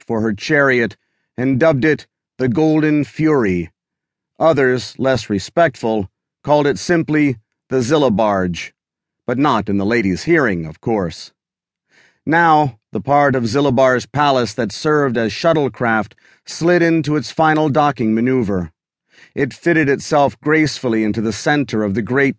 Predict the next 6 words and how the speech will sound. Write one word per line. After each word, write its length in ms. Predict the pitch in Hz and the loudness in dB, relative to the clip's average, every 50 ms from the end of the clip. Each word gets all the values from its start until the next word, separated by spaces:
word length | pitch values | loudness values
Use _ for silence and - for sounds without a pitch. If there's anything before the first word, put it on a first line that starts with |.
| _ | _
turning 460 | - - 156 147 139 139 135 131 127 120 | -6 -2 -2 0 0 0 0 0 0 2
web 340 | 139 143 135 127 117 104 | 2 4 4 4 2 0
of 100 | 107 95 | -2 -2
light 420 | 110 135 139 139 131 123 107 _ - | 0 0 2 2 0 -2 -4 _ -6
and 240 | 95 92 82 - - | -6 -6 -6 -6 -4
power. 480 | 127 143 143 139 131 120 110 104 95 | -2 0 2 2 2 2 0 -2 -2